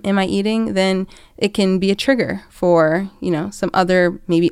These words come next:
underlying issue. Maybe they had something before in the past, or maybe this is just a trigger for this to come out for the first time. So yeah, I don't think it's a problem with veganism though, because I think that is a rare situation. I have heard it before.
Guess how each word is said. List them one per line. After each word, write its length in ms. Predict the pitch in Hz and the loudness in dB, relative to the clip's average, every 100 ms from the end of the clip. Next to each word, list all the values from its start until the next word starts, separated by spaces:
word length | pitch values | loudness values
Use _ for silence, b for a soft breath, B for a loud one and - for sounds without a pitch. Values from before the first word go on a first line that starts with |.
| - | 0
underlying 580 | 190 214 190 156 135 | 0 2 0 -2 -4
issue. 340 | - 175 160 156 | -4 -4 -2 0
Maybe 200 | 170 170 | 2 2
they 160 | 170 | 0
had 240 | 180 160 165 | 0 -2 -2
something 320 | 180 - 151 | -4 -4 -6
before 400 | - - 233 247 | -6 -2 2 2
in 80 | 240 | 2
the 80 | - | -2
past, 480 | 196 190 277 294 | 0 2 2 0
or 60 | 185 | -2
maybe 240 | 180 180 | 0 0
this 200 | 185 190 | 0 -2
is 100 | 180 | -2
just 220 | 180 185 - | -4 -6 -6
a 60 | |
trigger 380 | - - 180 180 | -6 -2 0 -2
for 420 | - 180 143 101 - | -2 0 0 -2 -6
this 260 | 180 175 - | -6 -4 -4
to 60 | |
come 180 | 180 170 | -4 -4
out 160 | 156 160 | -4 -4
for 100 | - | -8
the 80 | |
first 300 | 175 - - | -8 -8 -6
time. 440 | - 220 190 - 208 B B B | -2 -2 -2 -6 -14 B B B
So 120 | B 262 | B 2
yeah, 160 | 254 | 4
I 40 | 233 | 4
don't 140 | 302 | 2
think 140 | 311 | 2
it's 100 | 294 | 0
a 80 | 208 | -2
problem 340 | - 185 196 185 | 0 0 2 0
with 200 | 160 180 | -2 -2
veganism 560 | 156 165 - - - | -4 -4 -6 -8 -8
though, 160 | - - | -8 -8
because 380 | - 196 160 196 - | -8 -4 -4 -4 -6
I 20 | |
think 160 | 185 | -4
that 160 | 196 190 | 0 0
is 140 | 185 | 0
a 80 | 180 | 0
rare 540 | 160 160 156 196 277 - _ | 2 2 2 2 0 -4 _
situation. 880 | 220 - 190 175 - 269 311 311 - | -8 -2 0 0 0 2 2 2 -2
I 60 | 190 | 0
have 240 | 180 165 | 2 0
heard 160 | 233 247 | 0 -4
it 120 | - | -4
before. 240 | - 233 | -6 2